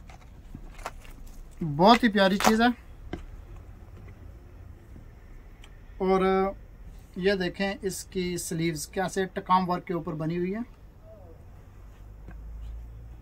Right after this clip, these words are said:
और ना सिर्फ front बल्कि back भी देखें इसकी, बहुत ही अच्छा print।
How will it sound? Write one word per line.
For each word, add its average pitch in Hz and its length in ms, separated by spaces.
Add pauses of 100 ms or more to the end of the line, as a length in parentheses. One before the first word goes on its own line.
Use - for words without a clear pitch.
(2000)
और 175 140
ना 196 280
सिर्फ 220 280 (340)
front 247 240
बल्कि 208 340
back 185 360
भी 175 80
देखें 156 260
इसकी, - 320 (1200)
बहुत 214 300
ही 208 60
अच्छा 160 180
print। 139 280